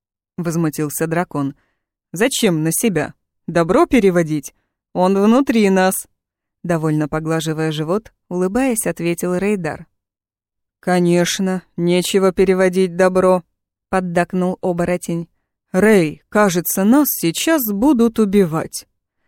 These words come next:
Склонившись к уху дракона, громко прошептал он. Второй владыка кивнул, огляделся,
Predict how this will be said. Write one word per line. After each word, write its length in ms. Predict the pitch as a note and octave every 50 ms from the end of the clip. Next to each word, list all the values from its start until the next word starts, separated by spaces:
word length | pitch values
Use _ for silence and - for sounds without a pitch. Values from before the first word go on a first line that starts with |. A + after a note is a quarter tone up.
| _ _
Склонившись 680 | _ - - - F3 F3 F3+ G3+ G3 - - - D#3+ - -
к 80 | -
уху 200 | F#3 E3+ - -
дракона, 600 | E3+ D#3+ D#3+ E3 E3 - - C4+ C#4 A#3+ G3 F#3 -
громко 520 | - G#3 G3 A3+ C#4+ D4 C#4 C4+ - G3+ -
прошептал 640 | - F3+ F3 - - E3+ - - - G#3+ G#3+ F#3
он. 240 | D#3 C#3+ C3+ - - - _ _ _ _ _ _
Второй 380 | - - - A3+ C4 D#4 E4 D4+
владыка 520 | A3+ G#3+ G3+ G3 G3 A3 A3+ A3+ A#3 A3
кивнул, 520 | A3+ - A3+ G#3+ F#3+ E3 D3+ C3+ B2 - - _ _ _ _
огляделся, 760 | - F3+ E3+ F3+ F3+ E3+ E3+ F#3+ C4 D4+ C4+ - - G3 F3+